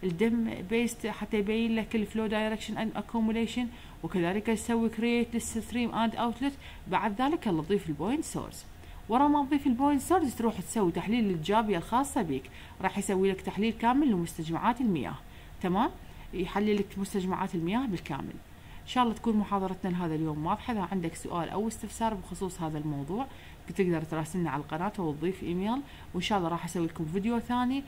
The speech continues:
شلون راح تموديل، تنمذج هاي البوينت سورس. الموديلينج اوف بوينت سورس. حاليا how to add البوينت سورس، آه، in main course، آه، during الووتر شيد ديلينيشن.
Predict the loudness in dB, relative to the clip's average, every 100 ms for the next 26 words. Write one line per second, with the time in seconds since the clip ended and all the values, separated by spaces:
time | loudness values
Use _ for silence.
0 | -10 -10 -6 0 2 2 2 0 -4 0
1 | 4 4 4 0 -4 -10 -12 -10 -10 2
2 | 6 8 8 6 2 0 0 0 0 -2
3 | -4 -6 -6 -6 -8 -12 -16 -18 -18 -16
4 | -2 2 6 6 6 6 4 4 0 0
5 | -2 -2 -4 -6 -8 -6 0 2 4 4
6 | 2 4 4 2 0 4 8 8 6 -2
7 | -8 -2 0 2 2 0 -2 -2 -2 -2
8 | -8 -16 -18 -18 -16 -12 -4 -2 0 -2
9 | -4 0 4 6 6 4 2 2 2 0
10 | 0 2 2 -2 0 2 4 4 4 4
11 | 2 0 -4 -2 0 2 2 0 -2 -6